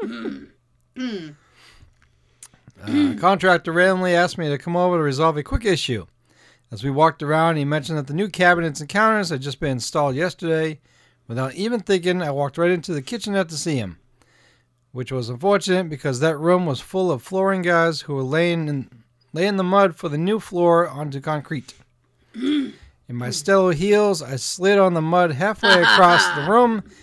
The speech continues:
Speaker 2: into the new cabinet area. Uh,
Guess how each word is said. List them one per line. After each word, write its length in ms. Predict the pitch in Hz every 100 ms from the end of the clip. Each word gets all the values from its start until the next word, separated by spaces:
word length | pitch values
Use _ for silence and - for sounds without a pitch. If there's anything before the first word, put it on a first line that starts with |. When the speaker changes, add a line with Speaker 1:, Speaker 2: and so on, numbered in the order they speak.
| _ _ _ -
Speaker 2:
into 800 | 262 311 302 - 208 185 185 190
the 160 | 156 151
new 260 | 156 151
cabinet 520 | 131 170 160 156 147 113
area. 400 | 110 104 151 208 _ _ _ _ _ _ _ _ _ _ _ _ _ -
Uh, 160 | 202